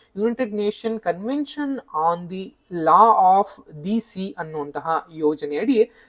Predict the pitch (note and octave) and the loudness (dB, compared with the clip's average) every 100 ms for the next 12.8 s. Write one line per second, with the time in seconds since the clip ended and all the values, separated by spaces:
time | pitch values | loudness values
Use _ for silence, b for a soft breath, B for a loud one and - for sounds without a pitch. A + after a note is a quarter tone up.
0 | b F3 E3+ G3 F#3+ F#3 F3+ F3 F3 G3 | b -2 0 0 0 -2 -6 -14 -8 -4
1 | B3 - _ _ F3 F#3 A#3 C#4 C#4+ C4+ | -4 -6 _ _ -8 -2 2 4 2 0
2 | C#4+ D4+ - F3+ F3 E3+ F#3+ E3+ E3+ F3+ | -2 -4 -8 -12 -10 -6 -6 -6 -6 -6
3 | E3 E3+ G#3+ F3+ E3+ D#3+ F3 A3 A#3 G#3+ | -6 -10 -8 -8 -8 -12 0 2 4 2
4 | A3+ A#3 F#3 E3+ F3+ D4 F4+ b b b | -2 -4 -6 -10 -4 -4 -4 b b b
5 | D#3 D#3 G3 F#3 F#3 E3+ D#3+ D#3+ F3 F3+ | -2 0 -2 0 0 0 -4 -6 -6 -6
6 | D#3+ G3 D4 _ F3+ E3 F3 D#3 D#3 G#3 | -6 -10 -12 _ -10 -8 -12 -10 -8 -8
7 | A#3+ C#3+ C3+ C3+ C3 B2 - C3 - _ | -10 -6 -6 -4 -4 -6 -8 -12 -14 _
8 | _ D3 D3+ G#3 D4 D4 F3 F#3 F#3+ A3 | _ -10 2 4 4 0 -2 -2 -2 0
9 | A#3 G3+ F#3+ - G#3 G3 F#3 - G#3 E3 | 0 0 -2 -4 -6 -6 -10 0 0 2
10 | F3+ - G3+ F#3+ F#3+ E3+ E3 - F#3+ - | -4 -2 -2 -2 -2 -4 -6 -8 -8 -6
11 | D#3+ D3+ A3+ B3 A3+ F#3+ C#3+ D3+ - D#3 | 2 4 6 4 0 2 0 -2 -4 -6
12 | - G#3+ G3+ E3 E3+ C4+ G3+ C4 | -2 -4 -2 -4 -2 -2 -2 -6